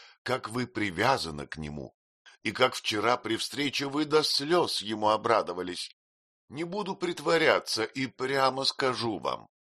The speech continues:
меня нисколько не удивляет, что Джемс может внушать людям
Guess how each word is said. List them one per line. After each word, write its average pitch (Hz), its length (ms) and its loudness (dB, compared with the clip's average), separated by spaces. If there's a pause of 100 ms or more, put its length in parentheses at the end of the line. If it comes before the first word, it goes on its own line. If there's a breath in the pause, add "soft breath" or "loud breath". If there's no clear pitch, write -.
(220)
меня 123 380 2
нисколько 190 640 4
не 202 100 -4
удивляет, 156 600 4
что - 240 -4
Джемс 127 460 -2
может 123 340 -2
внушать 117 580 0
людям 127 400 -2